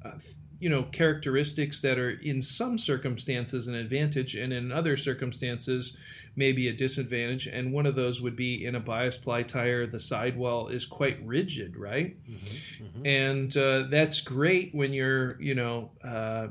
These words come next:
Speaker 1: trying to keep the wheel away from a rock, maybe. But it's not so great when you're trying to, you know, get the tire to deform for maximum traction. So if you're airing down a bias ply tire, they tend to be pretty rigid, you know.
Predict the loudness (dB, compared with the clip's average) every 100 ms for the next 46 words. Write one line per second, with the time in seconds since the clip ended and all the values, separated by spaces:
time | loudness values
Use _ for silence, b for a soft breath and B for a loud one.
0 | -10 -4 -2 0 -2 -2 -4 -4 -4 -2
1 | 0 0 0 -2 0 0 0 -2 -2 0
2 | -2 -2 -2 -4 -6 -12 -20 -12 -6 -4
3 | -4 -6 -10 B B B B 2 2 2
4 | -2 -2 0 2 2 0 2 0 0 0
5 | 0 0 -4 -4 -4 -2 -2 0 -4 -2
6 | -2 0 -4 -6 -6 -4 -2 -4 -6 -4
7 | 0 0 0 -6 -4 -2 0 -2 -4 -6
8 | -6 -6 -2 0 -2 -4 -6 -6 -4 -4
9 | -4 -4 -2 -2 -2 -4 -6 -2 -2 -2
10 | 0 0 0 B B B B -2 0 0
11 | -2 0 2 2 0 -2 -2 -2 -2 -2
12 | 0 0 -2 -2 -2 -2 0 0 0 0
13 | -2 -2 -2 -2 -4 -6 -6 -4 -2 -2
14 | -4 -4 -4 -2 -2 0 -2 -2 -2 -2
15 | -4